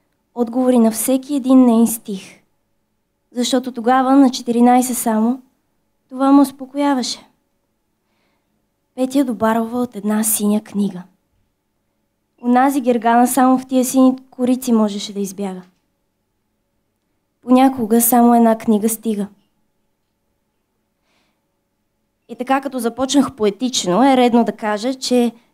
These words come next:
тялото ми може да е родено в Казанлък, да е обичало за първи път в София,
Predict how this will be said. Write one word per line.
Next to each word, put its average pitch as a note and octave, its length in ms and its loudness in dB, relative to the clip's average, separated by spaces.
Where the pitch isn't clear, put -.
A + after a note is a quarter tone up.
тялото C#4 380 0
ми C4 120 4
може B3+ 260 2
да A#3 100 2
е A#3 80 4
родено A#3+ 440 2
в A3+ 80 -16
Казанлък, G#3+ 720 -6
да B3 120 0
е A#3+ 40 4
обичало C4 480 4
за A#3+ 160 2
първи B3+ 280 2
път - 200 -20
в - 120 -20
София, A3+ 540 -6